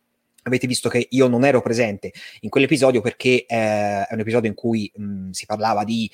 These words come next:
eh, racconti, eh, ambientati, eh, in Giappone e, eh, basati sul folklore giapponese,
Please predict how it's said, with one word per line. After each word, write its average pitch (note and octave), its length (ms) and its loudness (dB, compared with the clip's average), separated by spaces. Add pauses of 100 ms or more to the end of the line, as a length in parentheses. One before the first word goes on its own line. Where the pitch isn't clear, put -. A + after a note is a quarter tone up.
(160)
eh, G2+ 340 -2
racconti, A#2+ 840 2
eh, G#2+ 360 0
ambientati, A#2 1040 2
eh, G#2+ 220 -4
in A2 100 -2
Giappone A#2 760 4
e, G#2+ 340 0
eh, G2 440 -2
basati G#2+ 320 -2
sul G#2+ 160 -6
folklore B2 640 4
giapponese, A2 680 2